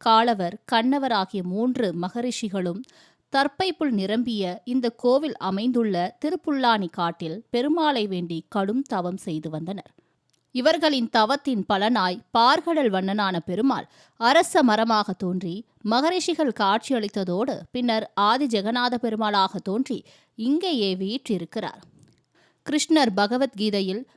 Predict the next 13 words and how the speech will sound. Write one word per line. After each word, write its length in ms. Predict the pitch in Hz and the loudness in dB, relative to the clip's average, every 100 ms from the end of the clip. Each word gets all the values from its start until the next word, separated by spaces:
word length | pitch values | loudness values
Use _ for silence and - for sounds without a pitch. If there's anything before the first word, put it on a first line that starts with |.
| - | -6
"மரங்களில் 640 | 214 233 294 294 269 254 | 0 2 4 4 2 2
நான் 340 | 214 202 240 | 2 0 0
அரச 420 | - 214 262 - 302 | -2 0 0 2 4
மரமாக 540 | 269 247 247 233 240 | 4 4 4 4 2
இருக்கிறேன்" 520 | 196 190 214 233 208 | -2 -2 -4 -2 -2
என 200 | 202 180 - | -2 -4 -2
கூறியிருப்பதற்கு 720 | 226 226 202 190 185 175 - | -2 -2 -4 -6 -6 -8 -8
இணங்க, 560 | 170 156 180 226 226 - _ _ | -8 -6 -4 -2 -4 -6 _ _
இத்தலத்தில் 720 | - 294 311 302 370 330 202 - | -4 -2 2 2 2 0 -2 -2
பெருமாள் 540 | 277 359 370 302 254 - | 0 2 2 2 2 0
அரச 420 | 220 262 - 381 | 0 2 2 2
மரமாக 640 | 311 254 226 214 - 170 170 _ - | 4 4 4 2 0 -4 -6 _ -4
தோன்றியதால், 760 | 202 240 262 254 208 185 165 | 2 2 2 0 -2 0 -2